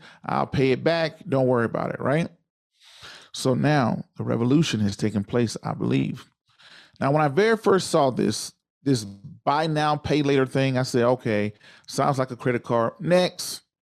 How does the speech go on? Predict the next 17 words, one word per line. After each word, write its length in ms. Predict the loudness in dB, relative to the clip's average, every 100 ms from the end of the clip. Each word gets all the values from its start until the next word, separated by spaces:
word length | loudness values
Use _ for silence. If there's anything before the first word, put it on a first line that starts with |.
| _ _ _ _ _ _
Didn't 180 | -16 -6
catch 240 | -4 -4
my 120 | -6
attention 360 | -6 -6 -8 -2
at 60 | 2
all. 360 | 2 0 -6 _ _ _ _ _ _ _ -20 -20 -20 -20 _
Then 140 | 2 4
started 300 | 4 2 2
to 40 |
catch 180 | -2 2
my 120 | 0
attention 400 | 2 0 0 0
till 140 | 2
I 100 | 2
saw 480 | 0 2 2 4 0 -4 _ _ _ _
companies 380 | -2 0 0 0
like 160 | -2